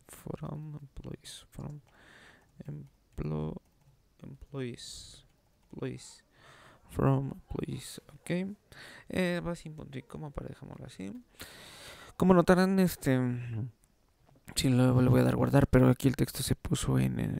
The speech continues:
en negro, color negro. Eso significa que son modificaciones. Las modificaciones las distinguen porque el código de X M L se pinta de negro. Entonces le doy guardar. Ok, entonces ahora,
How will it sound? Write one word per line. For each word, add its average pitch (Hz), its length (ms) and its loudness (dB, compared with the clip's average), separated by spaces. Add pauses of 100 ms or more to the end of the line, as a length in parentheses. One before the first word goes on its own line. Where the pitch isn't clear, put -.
en 131 200 -4
negro, 147 400 -2
color 131 260 -4
negro. 156 320 0 (1200)
Eso - 100 -16
significa 135 520 -4
que - 180 -10
son 131 200 -8
modificaciones. 139 920 -10
Las 131 100 -16
modificaciones 135 800 -10
las 139 240 -12
distinguen 127 460 -12
porque - 400 -16 (480)
el 113 800 -10
código 127 400 -6
de - 400 -10
X - 260 -10
M 127 160 -6
L 120 180 -6 (420)
se - 180 -8
pinta - 480 -8
de 95 180 -10
negro. - 380 -16
Entonces 135 320 -12
le 131 40 -10
doy 123 120 -12
guardar. 190 840 -8 (2250)
Ok, 175 320 2
entonces 175 720 0
ahora, 160 240 2